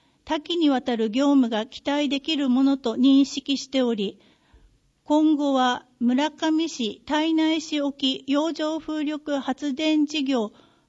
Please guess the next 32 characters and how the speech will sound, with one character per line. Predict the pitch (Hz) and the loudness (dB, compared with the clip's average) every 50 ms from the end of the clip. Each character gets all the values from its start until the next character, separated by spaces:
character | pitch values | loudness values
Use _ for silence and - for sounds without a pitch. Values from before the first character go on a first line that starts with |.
| _ | _
村 | - 233 247 277 302 320 | -2 0 2 2 0 0
上 | 302 339 330 330 320 320 311 294 | 0 0 0 2 2 2 2 0
事 | - 302 302 | -2 -2 0
業 | 277 294 285 262 240 214 208 | 0 2 2 2 2 0 0
連 | 240 285 302 302 294 | 2 2 2 2 2
携 | 302 294 302 294 294 285 | 0 0 -2 0 0 0
連 | 247 262 285 294 285 | 0 2 2 4 2
絡 | 302 311 302 320 311 294 | 2 0 -2 -6 -6 -6
協 | - 311 311 311 311 | -4 -4 -4 -4 -4
議 | 277 320 311 | -4 -4 -6
会 | 311 - 254 240 233 214 220 - _ _ _ _ _ _ | -4 -4 -4 -2 -2 -4 -6 -10 _ _ _ _ _ _
と | - 311 320 277 - - | -4 -4 -4 -4 -2 0
連 | 277 277 277 285 277 | 0 2 2 2 0
携 | - - - 262 254 262 262 | -2 -2 -2 -2 0 0 -2
し、 | - - - 240 240 240 - - _ _ _ _ _ _ _ _ _ _ _ _ _ _ _ _ | -4 -6 -6 -4 -4 -4 -6 -12 _ _ _ _ _ _ _ _ _ _ _ _ _ _ _ _
地 | - - 247 254 | -6 0 4 4
元 | 269 285 330 294 302 330 330 | 6 6 4 2 -2 -4 -4
事 | 269 277 294 | -2 -2 -2
業 | 254 269 311 330 330 339 | 0 0 -2 -2 -2 -4
者 | 330 - 269 233 | -4 -4 -2 -2
の | 233 220 214 269 - _ - | -2 -2 -4 -8 -10 _ -10
技 | 196 202 226 | -6 -6 -6
術 | 220 - 311 294 - - 349 302 | -6 -6 -8 -8 -8 -8 -8 -6
提 | - 339 330 330 339 320 | -2 -2 -2 -2 -2 -4
供 | - - 254 220 214 | -4 -4 -2 -2 -2
や | 214 196 196 220 _ _ _ _ _ _ _ _ _ _ - | -2 -4 -4 -6 _ _ _ _ _ _ _ _ _ _ -6
技 | 226 233 | -4 -4
術 | 226 285 311 294 - 381 359 | -2 -4 -6 -6 -4 -6 -6
者 | - - 330 277 262 | -4 -2 0 2 2
の | 240 214 196 220 - - | 2 0 -2 -4 -4 -2
養 | - 285 294 302 320 | 0 2 2 2 0
成、 | 302 - 311 311 294 247 - | -2 -4 -2 -2 -2 -2 -4